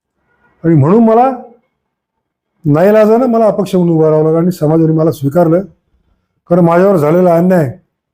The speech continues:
या अन्यायाला उत्तर कोपरगाव शहरामधल्या नागरिकांनी दिलं.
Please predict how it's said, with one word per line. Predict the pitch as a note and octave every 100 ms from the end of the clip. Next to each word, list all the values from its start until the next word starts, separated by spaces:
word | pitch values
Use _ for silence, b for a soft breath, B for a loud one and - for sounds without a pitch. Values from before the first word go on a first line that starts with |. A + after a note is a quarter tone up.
| _ _ -
या | E3
अन्यायाला | F3 F#3+ G3+ G#3 G#3+ A3+
उत्तर | F#3 F3 E3+ - A3 D#3+ - - _ _ _
कोपरगाव | F3 E3+ F#3+ F#3+
शहरामधल्या | E3 F3 E3+ E3 E3
नागरिकांनी | D3+ D3 C#3+ C#3+ C3
दिलं. | B2+